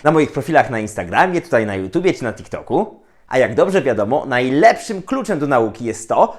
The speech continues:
kiedy się powtarza. Więc powtórzymy sobie. Co tydzień będę dodawał nowy, długi film, w którym będę podsumowywał dziesięć zagadnień z poprzednich lekcji, które już się odbyły.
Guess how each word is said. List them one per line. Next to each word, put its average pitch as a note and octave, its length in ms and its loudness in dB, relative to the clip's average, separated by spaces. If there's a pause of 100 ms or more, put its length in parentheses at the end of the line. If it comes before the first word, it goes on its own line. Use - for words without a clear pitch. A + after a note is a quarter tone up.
kiedy C#3+ 380 0
się G#2 200 -4
powtarza. G3 520 -4 (300)
Więc A#2+ 460 -6 (120)
powtórzymy B3+ 480 0
sobie. F2 280 -14 (420)
Co A3 120 -2
tydzień C#3+ 340 -4
będę A#2 200 -4
dodawał A2+ 480 0
nowy, D#3+ 440 0
długi C3+ 380 -6
film, C#3 480 -8
w - 60 -20
którym D3 260 0
będę F#3 220 4
podsumowywał E3 680 2
dziesięć F#3+ 380 0
zagadnień D3+ 520 4
z - 80 -10
poprzednich G3+ 520 -4
lekcji, C#3+ 420 -2
które A3+ 380 -4
już A2 180 -4
się G#2 180 -6 (100)
odbyły. A2 480 -8